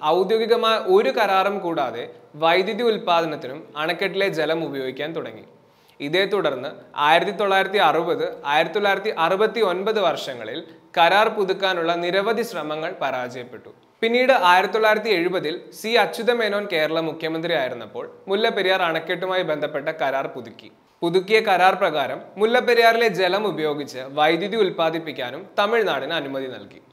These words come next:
ആയിരത്തി തൊള്ളായിരത്തി എഴുപത്തി ഒൻപതിൽ ഗുജറാത്തിലെ മോർബിയിലെ അണക്കെട്ട് തകർന്ന് പതിനയ്യായിരം പേർ മരിച്ചിരുന്നു. ഇതേ തുടർന്ന് ഏറെ പഴക്കം ചെന്ന മുല്ലപ്പെരിയാർ അണക്കെട്ടിന്റെ സുരക്ഷയെക്കുറിച്ചുള്ള ആശങ്കകൾ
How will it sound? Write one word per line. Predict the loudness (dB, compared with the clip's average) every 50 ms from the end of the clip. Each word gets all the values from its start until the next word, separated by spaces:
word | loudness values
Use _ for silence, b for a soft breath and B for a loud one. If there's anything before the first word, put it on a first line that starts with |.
| b b b b b
ആയിരത്തി | 2 2 4 4 4 2 2 0
തൊള്ളായിരത്തി | 0 -2 -2 0 0 0 0 0 -2 -2
എഴുപത്തി | -2 -2 -2 -4 -6 -6 -6 -8
ഒൻപതിൽ | -8 -8 -12 -14 -14 -14 -16 -16 -18 -12
ഗുജറാത്തിലെ | -8 -6 -4 -4 -2 -2 -2 -2 0 -2 -2 -2 -2
മോർബിയിലെ | -2 -4 -4 -4 -4 -4 -2 -2 -2 -2 -2 -2
അണക്കെട്ട് | -4 -6 -8 -10 -8 -8 -6 -6
തകർന്ന് | -6 -6 -8 -12 -14 -14 -16 -18 -20 -18 _ -6
പതിനയ്യായിരം | -6 -4 -4 -2 -2 0 0 0 2 0 0 -2 -2 -2
പേർ | -4 -4 -4
മരിച്ചിരുന്നു. | -6 -10 -12 -14 -16 -18 -18 -18 -20 -20 -20 -20 _ _ _ b b b b b b b
ഇതേ | -8 -4 -2 0 0
തുടർന്ന് | 0 -2 -2 -4 -4 -6 -8 -10 -12 -12 -14 -10 -6
ഏറെ | -2 0 2 2 2 2 0
പഴക്കം | 0 2 2 2 2 0 -2 -4 -6 -6
ചെന്ന | -4 -4 -4 -6
മുല്ലപ്പെരിയാർ | -6 -6 -6 -6 -6 -6 -6 -6 -4 -2 -2 -2 -2
അണക്കെട്ടിന്റെ | -4 -6 -8 -10 -10 -12 -14 -14 -14 -14
സുരക്ഷയെക്കുറിച്ചുള്ള | -14 -12 -8 -6 -6 -6 -6 -6 -6 -4 -4 -4 -4 -6 -8 -8 -8 -8 -6 -6
ആശങ്കകൾ | -6 -6 -8 -8 -10 -10 -10 -10 -10 -12 -12